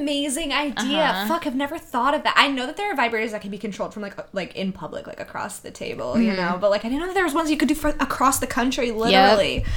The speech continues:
Speaker 2: Yep.
Speaker 1: I want one.
Speaker 2: It was
Speaker 1: Where did you
Speaker 2: expensive.
Speaker 1: buy that? I bet. I bet.
Speaker 2: <laughs> Uh, it, well, I'll share this. I, um,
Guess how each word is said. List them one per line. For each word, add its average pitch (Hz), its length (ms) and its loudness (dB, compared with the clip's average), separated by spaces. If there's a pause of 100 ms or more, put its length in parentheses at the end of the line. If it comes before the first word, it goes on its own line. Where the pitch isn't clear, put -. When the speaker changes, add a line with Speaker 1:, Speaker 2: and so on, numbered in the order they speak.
Speaker 2:
Yep. 196 580 6
Speaker 1:
I 427 80 6
want 494 300 6
one. 427 480 4 (260)
Speaker 2:
It 233 480 10
was 220 200 4
Speaker 1:
Where 180 80 4
did - 60 -4
you - 100 0
Speaker 2:
expensive. - 200 -2
Speaker 1:
buy 359 180 4
that? 359 200 4
I 294 120 4
bet. 233 420 2
I 466 240 6
bet. 190 460 2
Speaker 2:
<laughs> - 40 -4
Uh, 240 320 8 (100)
it, 240 380 4
well, 240 180 8
I'll 269 260 10
share 190 280 4
this. 196 240 0
I, 233 320 4 (100)
um, 214 520 4